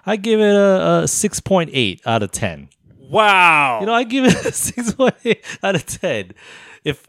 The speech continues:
Speaker 1: uh, uh, let's go with The Wire. I give it a solid seven point five. That's, that's
Speaker 2: Okay.
Speaker 1: not bad. Sopranos, I'll give it a seven. I'll give it a seven. <laughs> You know, that's,
Speaker 2: Oh, man,
Speaker 1: that's what I
Speaker 2: terrible
Speaker 1: would
Speaker 2: takes.
Speaker 1: <laughs> give it.
Speaker 2: I'm never asking you for any recommendations.
Speaker 1: <laughs>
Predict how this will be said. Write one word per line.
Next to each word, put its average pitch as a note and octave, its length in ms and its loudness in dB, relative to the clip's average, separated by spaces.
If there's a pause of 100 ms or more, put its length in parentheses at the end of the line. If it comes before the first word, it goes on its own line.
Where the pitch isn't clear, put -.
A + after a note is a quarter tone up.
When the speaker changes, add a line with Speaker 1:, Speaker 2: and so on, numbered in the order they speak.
Speaker 1:
uh, D3 400 0
uh, C#3 360 -2
let's C#3+ 160 -2
go D#3 240 2
with D3 120 0
The C3 80 0
Wire. G#2+ 500 -2 (120)
I E3+ 120 -4
give A#3+ 260 -6
it A#3 100 2
a G#3 60 2
solid F#3+ 640 0
seven E3 380 -2
point C3+ 300 -2
five. - 640 -10 (600)
That's, - 260 -14
that's G#3+ 220 -4
Speaker 2:
Okay. A3+ 40 0
Speaker 1:
not C#3 160 0
bad. F2+ 340 -2 (320)
Sopranos, D#3 840 0
I'll F#3 120 -2
give F#3 200 0
it F3 60 4
a D3+ 60 4
seven. D#2 520 -6 (220)
I'll A3+ 80 -16
give G3+ 140 -8
it E3 80 0
a C3 60 0
seven. - 520 0
<laughs> - 80 -4
You A#3+ 60 4
know, A#3 360 2
that's, F#3 200 -4 (400)
Speaker 2:
Oh, G3 480 2
man, E3+ 220 2
Speaker 1:
that's - 100 -12
what G3+ 100 -2
I F#3+ 40 2
Speaker 2:
terrible G3+ 220 2
Speaker 1:
would D#3+ 120 4
Speaker 2:
takes. C#3+ 360 -2
Speaker 1:
<laughs> - 20 -14
give D#3 180 0
it. A2 220 -8
Speaker 2:
I'm C#3+ 200 0
never G#3+ 240 0
asking D3 420 -2
you C#3+ 160 -6
for B2+ 220 -4
any B2+ 180 -2
recommendations. A2 920 -4
Speaker 1:
<laughs> G#3+ 140 -6